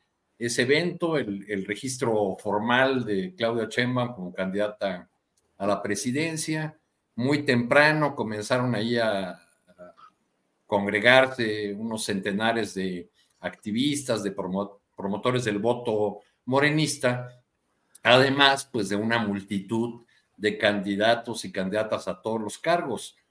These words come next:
Claudia Sheinbaum, eh, desayunó antes por ahí cerca con, eh, como ya se va haciendo costumbre, con las gobernadoras y gobernadores,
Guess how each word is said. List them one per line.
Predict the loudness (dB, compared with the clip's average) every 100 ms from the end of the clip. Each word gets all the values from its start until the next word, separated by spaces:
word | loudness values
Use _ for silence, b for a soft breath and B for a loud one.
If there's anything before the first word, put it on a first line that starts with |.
| _ _
Claudia | 2 2 4 2
Sheinbaum, | 2 0 4 4 4 0 -4
eh, | -2 -2 -2 -4 -4
desayunó | -2 0 0 0 2 4 4
antes | 4 0 -4 -4
por | -2
ahí | -2
cerca | 0 0 0 -2 -6
con, | -6 -8 -8 -12 -20 _ _ _ _ -14
eh, | -12 -10 -12 -16 _ _ _
como | -6 0
ya | 2 4
se | 4
va | 2
haciendo | 0 -4
costumbre, | -4 -6 0 0 2 0 -2 -10 _ _
con | -2 2
las | 4 4
gobernadoras | 4 4 4 0 2 0 0 -4
y | -2
gobernadores, | 0 0 -2 -2 2 4 4 -2 -8 -14